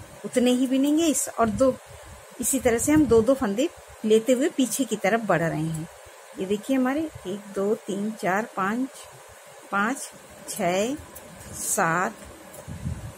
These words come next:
और ये देखिए आठ हो गए और ये भी हमारे दो फंदे बचे हैं। इनको धागा ऐसे घुमा के फिर से हम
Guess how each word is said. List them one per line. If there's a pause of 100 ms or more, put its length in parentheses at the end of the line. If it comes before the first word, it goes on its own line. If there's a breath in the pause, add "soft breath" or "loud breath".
(1160)
और
ये
देखिए (100)
आठ
हो
गए (380)
और
ये
भी
हमारे
दो
फंदे
बचे
हैं। (480)
इनको
धागा
ऐसे
घुमा
के
फिर
से
हम